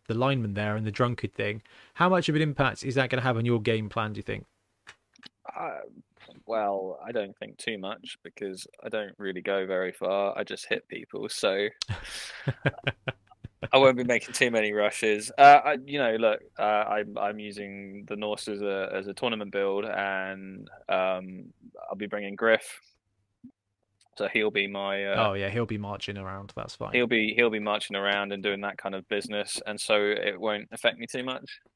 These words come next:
Speaker 2: Um, you know what? I still think they're fantastic. I think it's super thematic. You know, the fact that you're saying that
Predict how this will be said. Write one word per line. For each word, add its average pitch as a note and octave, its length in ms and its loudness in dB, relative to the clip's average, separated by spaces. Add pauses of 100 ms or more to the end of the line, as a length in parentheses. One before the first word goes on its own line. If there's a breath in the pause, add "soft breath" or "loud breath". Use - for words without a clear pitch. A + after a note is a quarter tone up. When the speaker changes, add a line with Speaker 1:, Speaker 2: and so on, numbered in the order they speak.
(120)
Speaker 2:
Um, A2 440 -4 (220)
you C3+ 120 -10
know A2+ 100 -2
what? G2+ 160 -2
I - 40 0
still A#2 260 -4
think G#2+ 220 -8
they're G2+ 120 -6
fantastic. G2+ 640 -6 (100)
I A2 80 -2
think G#2 220 -4
it's - 420 -8
super A2+ 400 -8
thematic. G2+ 500 -8 (360)
You A2 80 -4
know, F#2+ 180 2 (100)
the A2+ 60 -8
fact G#2+ 200 4
that G#2 40 -4
you're G2+ 80 -4
saying G2 240 0
that F#2+ 120 -8